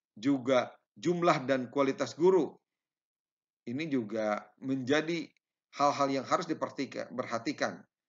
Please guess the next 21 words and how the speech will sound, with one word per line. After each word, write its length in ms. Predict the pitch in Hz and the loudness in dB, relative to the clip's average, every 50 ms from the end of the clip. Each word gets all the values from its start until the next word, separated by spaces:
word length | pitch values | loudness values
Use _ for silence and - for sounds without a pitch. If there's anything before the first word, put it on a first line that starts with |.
| _ _ _ _ _ | _ _ _ _ _
di 160 | - - 107 | -16 -14 -8
samping 480 | 107 - 123 113 110 113 135 139 143 127 | -4 -2 -2 -2 -2 -4 -6 -6 -4 -4
juga 160 | 113 101 113 104 | -4 -4 -4 -4
fasilitas 480 | - 95 95 - 107 110 107 - 107 101 | -6 -6 -8 -8 -8 -8 -8 -8 -10 -10
penunjang 480 | - - 117 127 127 127 127 123 120 120 | -8 -8 -6 -4 -4 -2 -2 -2 -2 0
lainnya. 400 | 123 143 165 170 151 120 101 - - _ _ _ _ _ _ _ _ _ _ _ _ _ _ _ _ _ _ _ _ - | 0 2 2 0 -2 -4 -8 -10 -14 _ _ _ _ _ _ _ _ _ _ _ _ _ _ _ _ _ _ _ _ 0
Tiga, 160 | - 190 190 | 0 0 2
proses 240 | - 175 165 - - - - | 0 -2 -2 -2 -4 -4 -6
pembelajaran 560 | 170 160 160 170 165 156 170 170 175 170 165 | -4 0 2 2 2 4 2 2 0 0 0
yang 160 | 165 156 147 | -2 -4 -4
konvensional. 880 | - 175 202 208 - 190 180 151 - 143 139 139 135 120 107 101 - - - _ _ _ _ _ _ _ | -2 -2 -2 -2 -2 -4 -6 -4 -2 -2 -2 -2 -2 -4 -4 -6 -12 -16 -20 _ _ _ _ _ _ _
Dalam 560 | - 117 117 120 120 127 131 143 151 160 160 143 | -10 -6 -4 -2 2 6 8 8 8 8 6 2
kegiatan 440 | 143 131 131 139 127 - 139 135 | -2 -2 0 0 0 0 0 -2
belajar 400 | 127 127 127 123 120 120 135 135 | 0 2 2 2 4 4 2 0
mengajar, 520 | 127 131 131 131 131 127 117 139 139 143 139 127 | 0 0 -2 -2 -2 0 2 4 4 4 4 2
guru 240 | 123 123 127 143 | -2 -2 -2 -2
sebagai 320 | 156 - 135 123 123 120 - | -2 -4 -4 -4 -4 -4 -6
fasilitator 720 | 117 110 - 127 120 120 117 - 120 117 - 143 135 123 | -6 -6 -6 -4 -6 -4 -2 -2 -2 -2 0 -2 -2 -2
dalam 240 | 113 113 117 117 120 | -2 -2 -2 -2 -4
menggali 400 | 117 113 110 117 139 156 165 156 | -6 -6 -2 0 0 0 -2 -4
potensi, 560 | - 139 - - 131 131 127 123 - 175 175 | -6 -6 -4 -4 -4 -6 -6 -4 -4 -4 -4